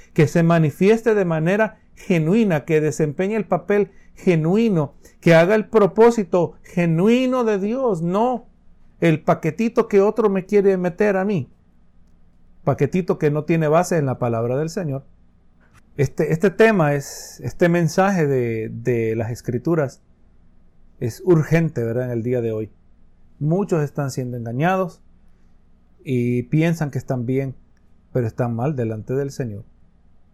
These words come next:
Vamos a hablar, hermano, ahora de la naturaleza de la deidad. Deidad, hablando de la naturaleza de Dios.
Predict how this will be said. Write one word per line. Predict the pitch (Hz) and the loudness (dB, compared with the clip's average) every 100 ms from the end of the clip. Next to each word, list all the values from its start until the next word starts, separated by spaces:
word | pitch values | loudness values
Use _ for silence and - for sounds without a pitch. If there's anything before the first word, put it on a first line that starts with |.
| _ _ _ _ _ - - - _ | _ _ _ _ _ -20 -20 -20 _
Vamos | 208 240 247 | 2 4 4
a | |
hablar, | 220 208 214 | 4 4 4
hermano, | 190 175 190 175 | 4 2 4 4
ahora | 156 151 165 - _ - - - _ - | 4 2 0 -6 _ -20 -20 -20 _ -14
de | 143 143 | 0 2
la | 147 143 | 4 2
naturaleza | 143 139 156 147 131 135 165 208 180 | 0 -2 0 2 2 2 2 2 2
de | 156 | 2
la | 151 156 165 - | 2 0 -2 -12
deidad. | 135 127 156 160 147 135 170 127 - _ _ _ | -18 0 2 2 0 2 2 2 -6 _ _ _
Deidad, | 127 123 135 127 147 151 120 | -6 -2 0 2 2 2 0
hablando | 117 131 147 175 180 | -2 0 0 0 0
de | |
la | 160 147 | 2 0
naturaleza | 135 - 131 127 143 - 156 | -2 -2 -2 -2 -2 -2 -2
de | 147 | -2
Dios. | 123 143 156 123 - - | -4 -4 -4 -6 -14 -20